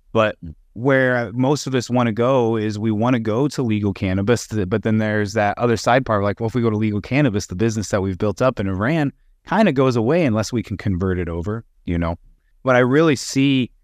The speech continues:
what I would like to see happen is what we've seen in this hemp space with the access. And that's the best thing is 'cause if you go to the, these different states, you can take, uh, w-, let's talk about Florida and Arizona, two medical, actually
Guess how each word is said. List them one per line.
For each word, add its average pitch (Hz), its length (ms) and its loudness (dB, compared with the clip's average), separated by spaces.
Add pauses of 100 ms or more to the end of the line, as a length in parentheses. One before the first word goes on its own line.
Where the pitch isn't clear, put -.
(260)
what 113 180 -2
I 123 100 6
would 160 140 4
like 113 160 4
to 101 100 -6
see 92 180 -6
happen 92 360 -2
is 98 160 -2
what 139 160 -2
we've 135 140 -4
seen 117 340 0
in 101 120 2
this 95 220 -2
hemp 98 260 -4
space - 480 -8 (280)
with 101 200 -2
the 95 220 0
access. 107 720 -2 (240)
And 131 100 0
that's 202 220 2
the 117 60 0
best 98 340 0
thing 95 180 0
is 92 100 -4
'cause 117 140 -4
if 113 120 -4
you 226 80 4
go 151 140 4
to 127 80 2
the, 101 240 -2 (280)
these 107 180 -2
different 95 260 -2
states, 95 320 0
you 98 60 -2
can 90 140 -2
take, 98 340 -2 (240)
uh, 85 120 -4
w-, 90 180 -2 (120)
let's - 140 -12
talk 123 160 2
about 107 200 0
Florida 104 360 0
and 92 80 0
Arizona, 90 500 -2
two 104 380 -2 (300)
medical, 101 560 0
actually 98 420 -2